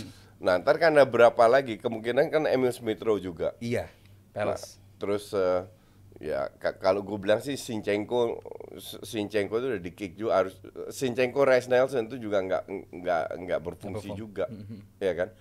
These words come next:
Speaker 1: Gapsus itu kan bisa main dari kiri.
Speaker 2: Bisa, lebih bagus malah.
Speaker 1: Ya, nah kalau gue sih jadi Arteta, gue akan jual, eh, Martinelli, mumpung masih punya.
Speaker 2: Martinelli?
Speaker 1: Ya, Martinelli untuk gue nggak,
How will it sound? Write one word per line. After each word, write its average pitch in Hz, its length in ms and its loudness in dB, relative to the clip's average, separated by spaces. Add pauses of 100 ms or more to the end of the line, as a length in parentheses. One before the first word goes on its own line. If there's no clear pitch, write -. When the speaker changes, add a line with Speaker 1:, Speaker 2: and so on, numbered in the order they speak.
(460)
Speaker 1:
Gapsus 127 420 6
itu 185 160 -4
kan 202 120 2
bisa 143 220 2
main 131 160 6
dari 107 240 4
kiri. 90 320 -6 (240)
Speaker 2:
Bisa, 110 300 -10 (180)
lebih 123 220 -6
bagus 143 200 2
malah. 117 280 0
Speaker 1:
Ya, 101 420 4
nah 95 220 2 (260)
kalau 110 280 4
gue 107 200 0
sih 170 300 -4 (720)
jadi 101 580 0
Arteta, 107 460 0
gue 101 260 -2
akan 113 240 -2
jual, 92 340 -2 (140)
eh, 92 120 -4
Martinelli, 90 640 -6 (320)
mumpung 92 440 -6
masih 95 280 -2
punya. - 420 -4
Speaker 2:
Martinelli? 247 480 0
Speaker 1:
Ya, - 60 0 (220)
Martinelli 95 640 -2
untuk 104 200 -10
gue 90 220 -6
nggak, 85 200 -2